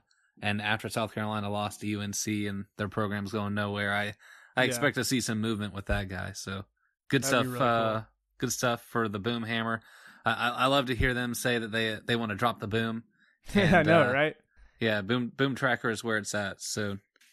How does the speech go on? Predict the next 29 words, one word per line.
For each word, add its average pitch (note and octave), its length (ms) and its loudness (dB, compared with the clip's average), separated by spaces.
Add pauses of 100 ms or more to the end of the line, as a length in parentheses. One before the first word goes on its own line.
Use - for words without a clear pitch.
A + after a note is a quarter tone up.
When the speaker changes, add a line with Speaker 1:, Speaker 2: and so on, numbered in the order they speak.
(100)
Speaker 1:
definitely A2+ 340 0
go G#2+ 220 0
take G2+ 260 -4
a G#2+ 60 -2
listen G#2 260 -6
to F#2+ 60 -4
them G2 200 -8
as F#2 120 -12
well. F#2+ 240 -10 (400)
Speaker 2:
Yeah, C3 240 -10
get D#3+ 200 -6
your F3 120 0
recruiting C#3 500 -2
news B2+ 240 -6
for - 180 -10
Auburn A#2+ 360 -4
in, A#2+ 320 -8 (520)
uh, B2 220 -8
with B2 240 -10
Boom A#2+ 300 -8
Tracker. A#2+ 520 -10 (400)
Uh, C3+ 420 -2 (120)
another A3+ 340 2
couple G3+ 300 2
of D#3+ 80 -2
things, D#3+ 400 0
just D3 160 -10
wanted D3+ 220 -2
to C3+ 180 -2